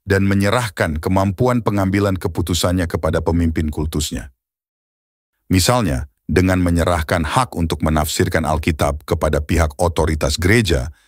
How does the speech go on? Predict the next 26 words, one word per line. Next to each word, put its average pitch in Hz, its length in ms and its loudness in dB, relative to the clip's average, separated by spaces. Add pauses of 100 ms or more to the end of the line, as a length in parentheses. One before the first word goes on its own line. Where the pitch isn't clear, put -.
(220)
hal 127 160 2
ini 165 240 4
bisa 156 240 2
disebut 101 480 0
sebagai 85 320 2
menyerahkan 85 720 2
hak 131 320 -2
mengambil 82 480 2
keputusan 80 640 -2
pribadi 92 560 2
seseorang 71 720 -2 (240)
kepada 80 320 2
pihak 80 320 0
gereja. 73 560 0 (1040)
Misalnya, 95 640 2 (160)
saksi-saksi 101 960 0
Yehua 80 480 2 (240)
tidak 139 320 4
merayakan 85 560 2
tahun 78 320 2
baru 85 320 2 (320)
atau 90 320 0
tidak 117 320 2
menerima 80 560 2
transfusi 78 640 0
darah. 71 400 0